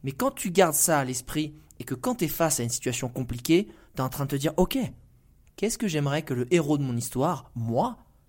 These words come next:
il soit capable de faire ? Quelle est la fin que j'aimerais arriver à réaliser, à atteindre, ou, ou à vraiment à créer la situation idéale que j'aimerais arriver à créer ? »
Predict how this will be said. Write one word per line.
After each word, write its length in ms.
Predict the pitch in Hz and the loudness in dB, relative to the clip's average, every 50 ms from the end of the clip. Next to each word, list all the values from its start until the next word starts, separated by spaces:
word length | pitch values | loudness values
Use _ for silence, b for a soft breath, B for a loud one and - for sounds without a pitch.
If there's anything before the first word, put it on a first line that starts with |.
| _ _ _ _ _ _ | _ _ _ _ _ _
il 60 | - | -8
soit 160 | - - 131 | -6 -4 -4
capable 360 | 131 - 156 - - 156 143 131 | -2 -2 -2 0 0 -2 0 0
de 80 | 135 123 | -2 -2
faire ? 280 | - - 127 113 110 b b b b b b - | -2 -4 -4 -4 -4 b b b b b b 2
Quelle 240 | - 220 226 226 214 | 4 4 6 6 4
est 120 | 208 208 | 4 2
la 120 | 190 151 143 | 2 0 0
fin 320 | - - - 202 202 190 | -2 -2 -2 0 0 0
que 60 | 156 | 0
j'aimerais 300 | 139 143 143 143 139 156 | 2 2 2 2 4 4
arriver 320 | 151 139 131 139 131 143 135 | 4 4 2 0 0 2 0
à 80 | 131 | 0
réaliser, 560 | 127 131 131 127 135 127 123 139 156 175 170 B B B B | 0 -2 -6 -6 -6 -6 0 2 2 2 2 B B B B
à 120 | 131 135 | 0 0
atteindre, 480 | 139 139 - - 175 175 175 151 113 - B B B B B B | 0 0 0 2 2 2 2 0 -2 -8 B B B B B B
ou, 160 | 147 147 147 | -6 -6 -4
ou 160 | 151 151 143 | -2 0 0
à 60 | 139 127 | 2 2
vraiment 300 | 120 123 139 165 175 143 | 2 0 0 0 0 0
à 60 | 127 | -2
créer 320 | - - - 180 180 175 | -2 -2 4 6 6 6
la 100 | 147 123 120 | 6 4 0
situation 500 | - - - - 151 147 147 170 170 - | -2 -6 -2 -2 -2 -2 -2 -4 -4 -4
idéale 360 | - 170 151 165 156 151 156 147 | -6 -2 0 0 2 2 0 0
que 100 | 151 135 | -2 -2
j'aimerais 300 | 127 127 127 120 131 135 | -2 -2 -4 -2 -2 -2
arriver 300 | 127 120 123 120 120 127 | -2 -2 -2 -2 -2 -2
à 100 | 117 113 | -2 -4
créer ? » 360 | - - - 107 101 104 | -6 -8 -8 -8 -10 -10